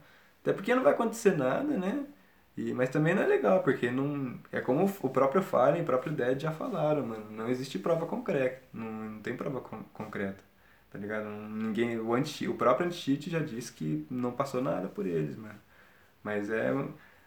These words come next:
dá pra ver que tem alguma coisa de errado, mas ainda não é uma prova concreta, não dá pra ir xingando eles lá, dando aquele hate absurdo que sempre acontece nessa, nessa situação.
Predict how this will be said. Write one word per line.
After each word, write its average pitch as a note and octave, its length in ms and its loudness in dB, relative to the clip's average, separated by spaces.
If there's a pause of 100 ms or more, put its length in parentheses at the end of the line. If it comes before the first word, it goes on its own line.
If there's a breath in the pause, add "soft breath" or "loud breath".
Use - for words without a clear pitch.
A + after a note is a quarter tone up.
(120)
dá - 100 2
pra C3 180 8
ver C3+ 240 8
que F#3 120 -2
tem E3 260 2
alguma E3+ 240 4
coisa E3 240 6
de E3 80 0
errado, E3 380 6
mas A2 260 -2
ainda A2 180 -4
não C3 120 0
é C3+ 80 0
uma C3+ 100 0
prova B2+ 220 0
concreta, B2+ 560 -4
não A#2 180 0
dá A2 160 2
pra A2 220 -2
ir G#2+ 260 -8
xingando G#2+ 560 -4
eles G2+ 260 -8
lá, G2+ 320 -4 (100)
dando G#2+ 280 -2
aquele G#2+ 220 -6
hate G#2 280 -6
absurdo A2 460 -4
que G#2 280 -6 (360 soft breath)
sempre A2 240 -2
acontece G#2+ 560 -6
nessa, G2+ 180 -12 (300)
nessa G#2+ 220 -14
situação. G#2+ 640 -10